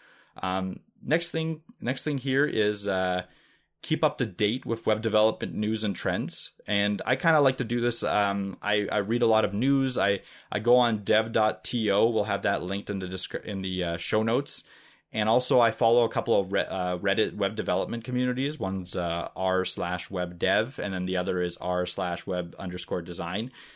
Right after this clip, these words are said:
They seem to be really on top of the newest trends, like, anyth-,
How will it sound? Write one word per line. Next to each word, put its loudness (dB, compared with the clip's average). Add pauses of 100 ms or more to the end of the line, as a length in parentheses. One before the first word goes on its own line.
(120)
They 4
seem 0
to -2
be 0
really 2
on 0
top 0
of -6
the -2
newest -4
trends, -4
like, -4
anyth-, -4